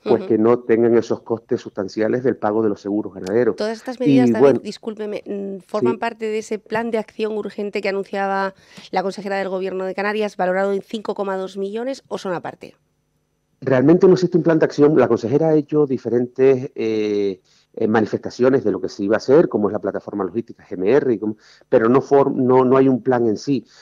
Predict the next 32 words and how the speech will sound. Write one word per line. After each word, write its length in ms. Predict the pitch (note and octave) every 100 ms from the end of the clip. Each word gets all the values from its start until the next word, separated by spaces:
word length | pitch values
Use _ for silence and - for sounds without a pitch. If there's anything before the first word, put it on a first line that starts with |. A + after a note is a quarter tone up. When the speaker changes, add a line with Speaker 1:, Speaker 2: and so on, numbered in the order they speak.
| _
Speaker 1:
sino 240 | - G#2+
son 320 | G#2+ A#2 A#2+ C3
diferentes 560 | A#2 A2 A2+ A2+ A#2+
actuaciones 440 | G#2+ A2 - C3 C#3+
que 400 | A#2+ G2+ G2 -
dice 300 | G#2+ B2+ C3
que 120 | -
se 120 | - A2+
iban 160 | G#2+
a 40 | G#2+
empezar 300 | F#2+ - F#2+
a 40 |
hacer. 240 | - B2+ - - - -
Estas 240 | C#3+ D#3+
medidas 260 | D#3 D3+ D3+
que 80 | C3
yo 80 |
estoy 160 | A#2+ B2
hablando 340 | A2 B2 C#3 C#3+
son 160 | B2+
las 100 | A#2
que 80 | -
hemos 160 | A2+ G#2+
propuesto 460 | G2+ B2+ C#3 D3
tanto 200 | A2+ G2
al 80 | F#2
Cabildo 340 | G2+ G2 G#2
Fuerteventura 640 | - F#2 G2 F#2 F2+ C#3+ A2
por 140 | G#2
registro 300 | G2+ G#2+ G2+
de 60 | G#2
entrada, 380 | F#2+ C#3 C#3